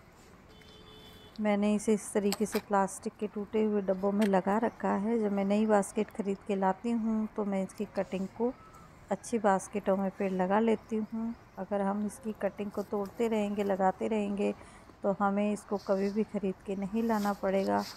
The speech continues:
अगर आप भी इसको ख़रीद के नहीं लाना चाहते हैं, तो ये आपको किसी के भी घर पे, सड़कों पे बहुत ही आसानी से लगा हुआ मिल जाएगा। आप इसकी कटिंग ले आइए और इसे गमले में लगा लीजिए। जैसे जैसे इसकी ब्रांच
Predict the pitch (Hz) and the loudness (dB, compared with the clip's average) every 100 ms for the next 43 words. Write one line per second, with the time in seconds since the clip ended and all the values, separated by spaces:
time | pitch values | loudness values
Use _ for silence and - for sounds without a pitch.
0 | - - - 202 185 190 - 196 - - | -18 -20 -10 -4 0 0 0 0 0 -2
1 | 240 220 220 - 208 185 - 196 196 220 | -2 0 -4 0 0 0 -2 -2 0 2
2 | 226 208 196 - 190 - 202 202 208 196 | 2 2 0 0 -2 0 -4 -4 -2 -2
3 | 196 190 185 - 190 208 233 220 220 214 | 2 0 0 -4 -6 -6 -6 -2 0 2
4 | 202 202 185 202 196 214 196 214 208 214 | 2 2 2 -2 0 -2 0 -4 -2 -2
5 | 196 185 190 220 208 185 - 190 190 - | 2 2 2 2 4 2 0 -2 0 -4
6 | 202 190 190 196 196 202 202 208 214 233 | -2 0 2 2 4 4 2 0 0 2
7 | 208 196 247 - - - - - - - | 0 0 -4 -6 -18 -20 -20 -20 -16 -8
8 | 190 - 214 - 220 - 202 190 196 196 | -8 -6 -10 -6 -6 -2 -2 0 0 2
9 | 196 220 220 214 220 240 - 190 185 214 | 4 6 4 4 2 2 2 2 2 0
10 | 202 185 190 190 185 190 214 226 233 214 | 0 2 2 2 2 2 2 0 0 0
11 | 220 220 208 202 - 214 202 180 214 196 | 0 0 2 -2 -2 -4 -4 -4 -2 -2
12 | - 220 214 - - - - - - - | -4 -2 -2 -4 -18 -20 -20 -20 -20 -20
13 | - - - - - - - - - 208 | -20 -20 -20 -20 -20 -20 -20 -16 0 4
14 | 196 208 | 4 2